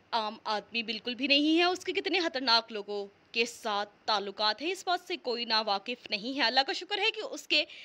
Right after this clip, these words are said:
पहले वार से बिना किसी बड़े नुकसान से दो चार हुए जनीशा को अजमीर और जोहान ने बचा लिया, मगर ज़रूरी नहीं किस्मत हर बार हमारा साथ देगी।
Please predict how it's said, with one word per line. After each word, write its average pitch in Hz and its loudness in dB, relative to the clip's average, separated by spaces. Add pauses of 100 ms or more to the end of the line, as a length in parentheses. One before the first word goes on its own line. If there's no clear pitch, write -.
(360)
पहले 302 4
वार 226 -2 (120)
से 269 -2
बिना 254 -2
किसी 254 -6
बड़े 240 -2
नुकसान 233 2
से 294 -8
दो 220 -4
चार 220 2
हुए 240 -2
जनीशा 262 -2
को 311 2 (460)
अजमीर 269 4 (360)
और 247 8
जोहान 240 2
ने 220 -2
बचा 226 -2
लिया, 330 -4
मगर 392 -2
ज़रूरी 302 2
नहीं 240 0
किस्मत 240 -6
हर 240 2
बार 233 6 (1400)
हमारा 277 8
साथ 254 0
देगी। 196 -20